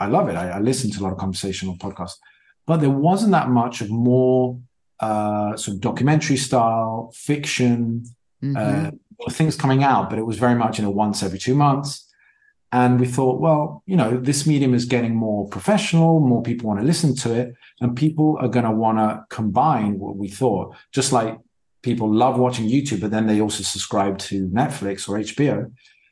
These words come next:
Speaker 1: We felt like pe-, more and more people were gonna want high, um, production, you know, uh,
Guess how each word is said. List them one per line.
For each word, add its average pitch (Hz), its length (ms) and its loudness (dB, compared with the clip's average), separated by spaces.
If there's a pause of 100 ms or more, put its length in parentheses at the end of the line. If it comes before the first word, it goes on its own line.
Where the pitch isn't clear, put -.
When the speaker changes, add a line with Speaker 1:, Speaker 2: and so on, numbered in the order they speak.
(140)
Speaker 1:
We 120 260 0
felt 120 380 0
like 113 160 -2 (720)
pe-, 202 80 0
more 135 220 2
and 127 100 4
more 117 100 0
people 113 220 0
were 107 140 0
gonna 107 240 0
want 104 360 -2 (440)
high, 113 540 0
um, 95 840 -2 (160)
production, 110 480 -4
you 117 80 0
know, 98 160 -2
uh, 98 200 -6